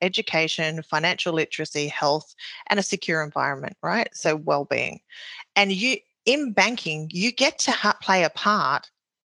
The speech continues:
in all of those. And if you work in a values-based kind of sustainable type organization, you get to do it for good. Like, it's not just about the dollars and the,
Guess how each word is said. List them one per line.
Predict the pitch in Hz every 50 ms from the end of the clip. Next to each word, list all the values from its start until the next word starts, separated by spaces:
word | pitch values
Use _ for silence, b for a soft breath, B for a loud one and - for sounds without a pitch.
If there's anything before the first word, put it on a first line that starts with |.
| _ _ _ _ _ _ _ _ _ -
in | 226 214 208
all | 196 180 185 180 180
of | 180 160 147
those. | 156 147 120 - - 190 - - - B B B B B B B B -
And | 190 190
if | 196 196 -
you | 202 196
work | 180 180 196 214 254 - -
in | 254 233 214 208 - -
a | 180 175 170 170 165 165 165 165 160 - - -
values-based | 185 - 165 170 180 185 185 185 - - 175 170 170 170 170 - - - - - 175 - - _ _ _ _ -
kind | - - 170 165 170
of | 160 151
sustainable | - - 170 - - - 170 156 160 170 170 156 160 156
type | - - 160 151 -
organization, | - 160 160 156 156 151 147 147 147 156 170 214 233 - - - - 147 156 156 170 B B B B B B B B B B _ _ _ _ _ _ _ _ _ _ _ _ -
you | 185 208 175 226 247
get | 226 269 247 -
to | - 240
do | 185 - 190 190 185
it | - -
for | - - 175 165
good. | 151 180 185 185 156 - - - -
Like, | - 170 170 185 - - B B B B B B -
it's | 185 - -
not | 202 202 208 214 -
just | - 196 185 - -
about | 180 180 165 - -
the | 175
dollars | 160 175 165 160 160 165 160 151 156 -
and | 165 160 160 156 156
the, | 156 156 151 151